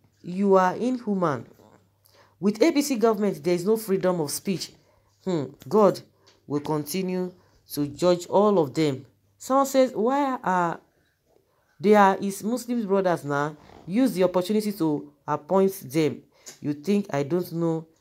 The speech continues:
your next plans?" So, guys, uh, that is just, uh, what we are hearing. The man has explained the reason why he insulted the president, and the police have said, no, they cannot fold their arms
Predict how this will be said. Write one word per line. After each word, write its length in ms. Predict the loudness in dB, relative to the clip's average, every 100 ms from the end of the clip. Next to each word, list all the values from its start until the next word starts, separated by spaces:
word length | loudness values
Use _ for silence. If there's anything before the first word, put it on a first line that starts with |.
| _
your 180 | -2 0
next 360 | 0 2 0 0
plans?" 440 | 0 0 0 -8 _ _ _ _ _ _ _ -18 -8
So, 240 | 0 2
guys, 280 | 4 4 4
uh, 400 | 2 2 -2 -4
that 200 | -4 -4 -4
is 120 | 0
just, 240 | 0 0
uh, 340 | -2 -2 -4 -6
what 280 | -2 -2 0
we 80 |
are 100 | -4
hearing. 400 | 0 2 2 0 -8 -20 -20 -6
The 100 | -2
man 220 | 0 0
has 340 | 0 -2 -6 -16 _ _ -6
explained 580 | -4 -4 2 4 4
the 80 | 2
reason 300 | 0 2 2
why 360 | 2 0 -2 -6 -8
he 140 | -8
insulted 420 | -6 -4 -4 -4
the 60 | -4
president, 520 | -4 -4 -2 -4 -6 _ -20 -20 -10
and 160 | -6 -4
the 60 |
police 320 | -4 -2 0
have 160 | 0 -2
said, 220 | -2 -2
no, 120 | -2
they 120 | -2 -4
cannot 280 | -4 -4
fold 160 | -4 -4
their 120 | -2
arms 260 | -4 -8